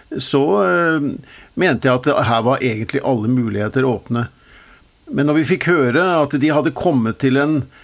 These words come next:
beslutning, en enstemmig, eh, beslutning i løpet av under elleve timer,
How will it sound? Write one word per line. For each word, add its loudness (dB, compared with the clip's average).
beslutning, -2
en -2
enstemmig, 0
eh, 0
beslutning 0
i 0
løpet 0
av 2
under 0
elleve 2
timer, 0